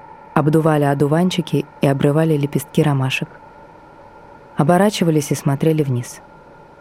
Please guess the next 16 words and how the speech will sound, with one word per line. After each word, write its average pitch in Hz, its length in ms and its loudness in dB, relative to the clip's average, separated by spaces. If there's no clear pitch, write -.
Коровы 170 400 2
шли 160 220 -2
по 143 160 0
берегу, 139 440 -2
к - 60 -14
речке. 139 420 -4
Иногда 175 340 4
они 185 140 4
мычали. 139 480 -2
Огоньки 156 420 0
зажглись 147 600 -2
у 151 40 -2
станции 170 680 -2
и 156 80 0
переливались. 131 760 -2
Солнце 175 540 0